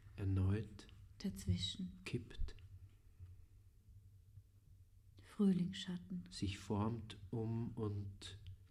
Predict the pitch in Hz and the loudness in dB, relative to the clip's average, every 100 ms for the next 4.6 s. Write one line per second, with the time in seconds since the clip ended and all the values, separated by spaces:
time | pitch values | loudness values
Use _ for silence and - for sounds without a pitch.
0 | - - - - - - - - 208 202 | -20 -20 -18 -18 -20 -20 -20 -2 0 2
1 | 190 175 180 196 190 190 190 185 - 196 | 2 2 2 4 4 4 2 2 0 4
2 | 202 202 - 196 202 - - - - - | 4 4 2 4 4 2 -8 -14 -20 -16
3 | - 107 113 110 95 92 - 190 - 190 | -6 -2 0 2 2 0 4 4 6 4
4 | 196 185 185 185 185 - | 6 8 8 4 2 0